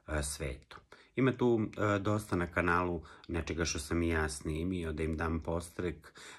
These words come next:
kako se leči lekovitim biljkama, koje su lekovite biljke, kako se prave čajevi. Recimo, a, mnoga deca se raspituju o receptima, o nekim, a, lekovitim biljkama, pa oni snimaju video,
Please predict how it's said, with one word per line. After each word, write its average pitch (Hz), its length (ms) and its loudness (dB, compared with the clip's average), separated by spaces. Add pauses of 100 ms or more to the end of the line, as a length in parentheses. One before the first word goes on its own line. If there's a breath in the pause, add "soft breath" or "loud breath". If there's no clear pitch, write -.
kako - 240 -6
se - 180 -2
leči 76 320 -2
lekovitim 71 680 -4
biljkama, 71 580 -2
koje 76 240 -2
su 76 180 -6
lekovite 73 560 -4
biljke, 71 500 -4
kako 73 240 -6
se 73 200 -6
prave 76 340 -2
čajevi. 69 640 -2 (500 loud breath)
Recimo, 80 640 -2
a, 82 320 0
mnoga 80 300 0
deca 78 440 -4 (360 loud breath)
se - 200 -6
raspituju 76 520 -2
o 73 40 0
receptima, 73 640 -2
o 69 100 -2
nekim, 69 520 -4 (160 loud breath)
a, 76 200 -2
lekovitim 73 600 -2
biljkama, 71 520 -2
pa 78 80 -4
oni 73 260 0
snimaju 71 480 -2
video, 69 500 -2